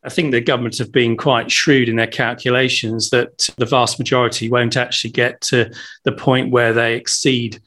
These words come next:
that cap on costs of eighty-six thousand pounds. I mean, a-, again, in summary, it's another government policy which is, frankly, as clear as mud. We look back on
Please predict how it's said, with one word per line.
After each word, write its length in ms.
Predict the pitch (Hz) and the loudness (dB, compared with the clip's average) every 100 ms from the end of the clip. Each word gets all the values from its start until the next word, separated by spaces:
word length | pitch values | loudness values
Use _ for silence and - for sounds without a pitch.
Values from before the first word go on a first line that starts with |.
| - - - | -20 -20 -8
that 260 | - 123 - | -4 -4 -4
cap 340 | - 131 - | -4 -4 -2
on 140 | 127 123 | -2 -2
costs 380 | - 117 107 - | -2 -4 -2 -4
of 100 | 110 | -2
eighty-six 600 | 117 117 120 117 107 - | -2 -2 -4 -4 -4 -2
thousand 480 | 117 113 113 110 107 | -2 -2 -4 -8 -4
pounds. 680 | 147 131 101 95 - - - - - _ - | 0 0 0 -2 -4 -6 -12 -18 -20 _ -6
I 80 | 120 | -2
mean, 240 | 123 123 | 0 0
a-, 300 | - 123 - | -2 -4 -4
again, 400 | 135 127 135 120 | -4 0 0 0
in 80 | 120 | -2
summary, 640 | - 165 135 113 101 101 - - | 0 0 2 0 0 -4 -10 -16
it's 300 | 156 147 - | -10 -4 -2
another 320 | 131 131 123 | 2 2 0
government 640 | 120 - 131 113 110 120 - - | -4 -4 -2 -2 -2 -8 -14 -6
policy 560 | 143 127 120 - 110 | 0 2 2 -2 -2
which 260 | 113 - - | -4 -4 -4
is, 320 | 113 110 - - | -2 -4 -6 -6
frankly, 640 | - 117 117 - 113 113 | -4 -2 -2 -6 -6 -6
as 220 | - 117 | -6 -6
clear 340 | - 135 113 104 | -4 0 2 0
as 100 | 104 | -2
mud. 360 | 120 120 90 - _ _ _ _ _ _ _ _ _ _ - - | -2 0 -2 -8 _ _ _ _ _ _ _ _ _ _ -8 0
We 80 | |
look 240 | 143 143 - | 4 4 4
back 320 | 165 156 - | 0 0 2
on 460 | 156 147 143 143 | 4 4 4 2